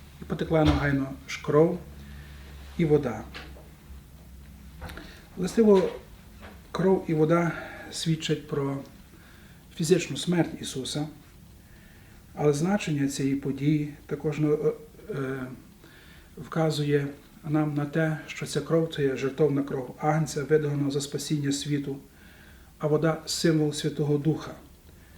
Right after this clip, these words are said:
Це символ духовної плідності. Багато хто з отців церкви бачив у цьому також,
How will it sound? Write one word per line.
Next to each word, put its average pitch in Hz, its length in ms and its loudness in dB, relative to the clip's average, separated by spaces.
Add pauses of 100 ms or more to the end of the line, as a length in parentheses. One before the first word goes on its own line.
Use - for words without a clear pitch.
(520)
Це 139 280 -2 (120)
символ 143 460 0
духовної 143 440 2
плідності. 139 760 0 (640)
Багато 165 380 2
хто 151 180 4
з 131 80 0
отців 147 400 0 (420)
церкви 175 440 -2
бачив 139 480 -6 (220)
у 196 80 -6
цьому 143 300 -2
також, 139 520 -4